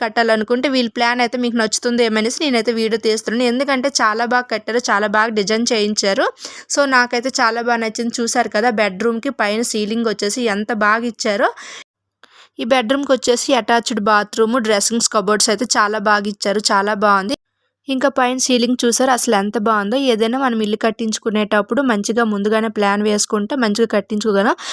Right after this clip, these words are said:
లేదా మనకి డిజైన్స్ ఏవైనా తెలియకపోయినా సరే మనం YouTube-లో సెర్చ్ చేస్తే ఇప్పుడు ఎలాంటి మోడల్స్ అయినా మనకు తెలుస్తుంది కదా. YouTube-లో ఏదైనా మనకి తెలియంది సెర్చ్ చేస్తే మనకు తప్పకుండా దొరుకుతుంది. ఇంకా ఇది వచ్చేసి టీవీ ఏరియా. So టీవీ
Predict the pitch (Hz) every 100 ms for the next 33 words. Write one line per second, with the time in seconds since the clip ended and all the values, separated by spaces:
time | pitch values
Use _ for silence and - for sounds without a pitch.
0 | - 311 311 311 302 269 254 240 262 262
1 | 262 254 247 247 226 233 - 233 233 233
2 | 254 262 233 226 220 240 240 247 226 208
3 | - 226 220 277 220 214 208 220 226 220
4 | 202 214 214 214 226 208 - 202 208 -
5 | 202 196 190 349 - - - - 269 233
6 | 233 254 240 226 220 220 254 233 214 226
7 | 220 208 214 233 240 196 - 220 208 277
8 | 254 214 202 202 214 214 233 208 208 -
9 | 202 240 508 _ _ _ _ _ _ 285
10 | 269 294 254 254 - 262 311 285 240 233
11 | 247 240 214 214 294 294 247 240 262